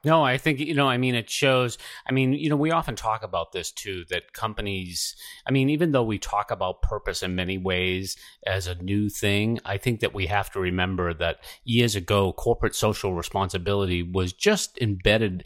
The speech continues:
in the company as it is now. It was just embedded in a different way. And in some ways, some people would say a better way too, in that it really started from the top,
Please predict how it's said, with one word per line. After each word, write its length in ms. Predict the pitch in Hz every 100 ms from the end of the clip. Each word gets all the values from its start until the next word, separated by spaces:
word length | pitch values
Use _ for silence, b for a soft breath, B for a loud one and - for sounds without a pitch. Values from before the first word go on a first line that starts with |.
| B B _
in 140 | 131 123
the 100 | 98
company 520 | - 117 98 87 85
as 160 | 82 90
it 100 | 90
is 220 | 92 82
now. 360 | 90 92 87 82
It 60 |
was 140 | 135 139
just 240 | 214 -
embedded 400 | 123 113 113 98
in 100 | 92
a 80 | 82
different 440 | 85 107 92 87
way. 320 | 80 76 71 B B B -
And 160 | 143
in 80 | 147
some 240 | 139 208 247
ways, 320 | 127 127 127
some 380 | - - 165 156
people 200 | 156 156
would 120 | 143
say 120 | 160
a 40 | 117
better 300 | 127 190 95
way 240 | 80 85
too, 280 | - 185 85
in 120 | 87
that 160 | 92 95
it 100 | 98
really 240 | 113 120
started 460 | - 110 104 101 -
from 160 | 104
the 100 | 98
top, 420 | - 156 - -